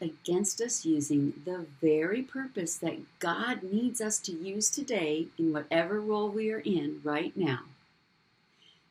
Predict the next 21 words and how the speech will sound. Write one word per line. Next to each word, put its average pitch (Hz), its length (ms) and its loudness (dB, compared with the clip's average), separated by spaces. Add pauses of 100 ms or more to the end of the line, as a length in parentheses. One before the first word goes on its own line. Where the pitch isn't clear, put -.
(680)
That 240 260 2
plot 208 400 -2
is 143 240 -4 (120)
very 175 380 2
strategic. - 720 -8 (640)
It's 147 240 -2
very 139 380 0
personal, 160 800 2
and 143 160 2
it's 143 180 0
custom 285 600 2
designed 160 680 0 (220)
to 196 200 2
align 214 720 2 (440)
with 165 280 0
the 151 100 -4
very 185 500 -4
plan 143 500 0
that - 220 -14
God 139 320 -8 (100)
has 151 400 -6